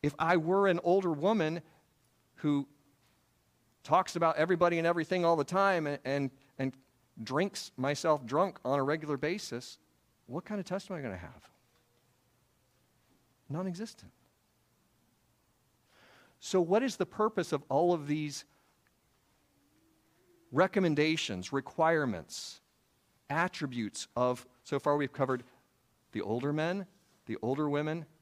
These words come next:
the younger women, and if you feel like I haven't gotten to you yet,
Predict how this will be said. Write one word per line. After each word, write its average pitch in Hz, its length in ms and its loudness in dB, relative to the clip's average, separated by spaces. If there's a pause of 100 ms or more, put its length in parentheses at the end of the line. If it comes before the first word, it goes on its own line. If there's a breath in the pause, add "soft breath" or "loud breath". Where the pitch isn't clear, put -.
(640)
the 110 100 -4
younger 143 500 -2
women, 120 480 -4 (400)
and 101 160 -8
if 92 180 -12
you 101 80 -12
feel 104 200 -6
like 98 120 -2 (120)
I 95 60 -6
haven't 107 140 -6
gotten 123 240 -4
to 110 60 -10
you 104 80 -8
yet, 101 220 -6